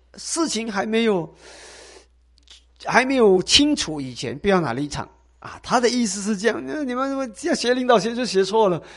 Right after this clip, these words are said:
师父刚刚教你这边就学错了。我几时说不能debate？而且呢，只是想要提出一个可能你不知道的讯息，而且你没有考量到的范围，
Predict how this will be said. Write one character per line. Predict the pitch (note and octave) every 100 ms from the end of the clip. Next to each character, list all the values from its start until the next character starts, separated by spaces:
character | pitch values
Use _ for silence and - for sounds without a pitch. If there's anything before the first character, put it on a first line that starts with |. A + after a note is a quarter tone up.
| - - -
师 | -
父 | A#3+
刚 | A#3+ C#4+
刚 | B3 B3
教 | A#3+ B3
你 | A3
这 | G3+ A#3
边 | A3+
就 | A3
学 | - F#3
错 | F#3 G3
了。 | E3+
我 | - B3
几 | A3+ G#3
时 | B3
说 | A#3+
不 | A#3+
能 | A#3 A3
debate？ | E3+ D#3+ G3 - _ _ _ _ _ _ _ _ _
而 | A3
且 | G3+
呢， | E3 D#3+
只 | D#3+ D#3
是 | E3+ G#3
想 | -
要 | E3+
提 | - - E3
出 | G#3+ A#3+
一 | A#3
个 | A#3 - - -
可 | - G3+ D#3
能 | B2+ G3
你 | D#3
不 | - G#3
知 | - A#3+
道 | C4
的 | F3+
讯 | C#3 B3+
息， | D#3+ - G#2+ - _ _
而 | -
且 | E3+
你 | D3+ C#3+
没 | A2 G2+ A3+
有 | A#3
考 | - - G2 F2+
量 | G#3+ C#4+ A#3+
到 | A3 D#3+
的 | C3
范 | D#3+ D3
围， | G#2 E2